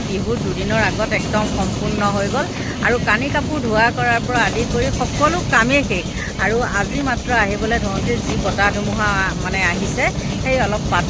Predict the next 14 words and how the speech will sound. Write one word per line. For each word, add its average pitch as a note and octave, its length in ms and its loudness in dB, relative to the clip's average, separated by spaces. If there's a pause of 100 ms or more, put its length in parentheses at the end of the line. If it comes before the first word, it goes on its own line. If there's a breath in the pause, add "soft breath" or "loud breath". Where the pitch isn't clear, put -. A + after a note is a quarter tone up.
পৰিছিলে। E3+ 380 -2
আৰু E3+ 80 -2 (100)
বোৱাৰীজনীক F3 560 0
আজি F#3+ 220 -2
থৈ G3 220 0
আহিছোঁ, F#3+ 360 0 (320)
মইহে F#3 340 2
আহিছোঁ - 340 2
ঘৰত, D#3+ 220 0 (100)
এই G3 80 -2 (100)
মানে G#3 120 4 (100)
ইয়াত, F3 220 2 (560)
এ, G3+ 40 4 (120)
তাই F#3+ 140 4